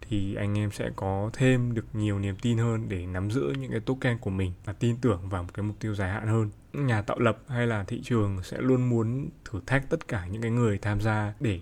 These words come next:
đảm bảo rằng là sau cùng, khi mà với mỗi chu, chu kỳ thì mỗi người chỉ nhận cái phần thưởng xứng đáng với năng lực của họ. Trong những cái giai đoạn mà giá tăng, ví dụ như là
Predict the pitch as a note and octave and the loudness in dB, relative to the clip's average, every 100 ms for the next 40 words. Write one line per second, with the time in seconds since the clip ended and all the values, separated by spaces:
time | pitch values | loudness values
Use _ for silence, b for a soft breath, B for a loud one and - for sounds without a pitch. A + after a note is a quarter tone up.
0 | A2 F#2 A2 F2+ F2 F2 F#2+ F2+ F2 E2+ | -4 -4 -2 -2 -4 -4 -2 0 -4 -8
1 | B B B - B2 A2+ - G2+ F2+ F2 | B B B -6 -4 -2 0 0 0 -8
2 | - A#2+ G#2+ F#2+ F#2 F2+ F2 - A2+ G#2 | -6 -4 -2 -2 -4 -6 -10 -8 -2 0
3 | A#2 B2 - B2+ A#2 - A2+ - G2+ F#2 | 0 -2 0 2 2 2 0 2 0 0
4 | - - G2+ F#2+ F#2 A2 C3 C3+ A2+ F#2+ | -6 -4 -2 -2 0 0 2 2 2 0
5 | - G2+ E2+ E2 A#2 A#2+ - G#2+ - G2+ | -4 -4 -4 -4 -4 -4 -4 -4 -2 -2
6 | G#2 E2+ - G#2+ G#2 G2 A2 A2+ A#2+ A#2 | -2 -4 -6 -4 0 0 0 2 4 2
7 | A2+ G2 F2 - - - C#3+ C3+ C3+ C#3+ | 0 -2 0 0 -2 -2 2 4 4 4
8 | - A#2 C3 C3+ - G2+ G2 F#2 F2 F2 | 4 6 8 8 6 2 0 2 0 0
9 | E2+ F2 F2+ G2+ C#3 B2+ A#2+ A2 A2+ B2 | -2 0 2 4 6 6 4 0 2 4
10 | B2+ A2+ G#2+ F#2+ F2 | 4 2 2 2 0